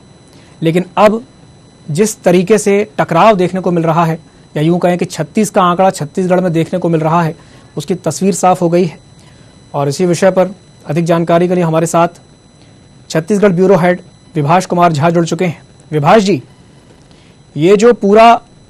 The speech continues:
एक सियासी तस्वीर इस वक्त हमारे सामने देखने को हमें मिल रही है, क्या कुछ कहेंगे इसके बारे में?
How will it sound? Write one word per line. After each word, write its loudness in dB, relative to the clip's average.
एक -4
सियासी 0
तस्वीर -2
इस -2
वक्त -6
हमारे 0
सामने 0
देखने -2
को 0
हमें 0
मिल 0
रही 2
है, -2
क्या 2
कुछ -2
कहेंगे 2
इसके -2
बारे 2
में? -8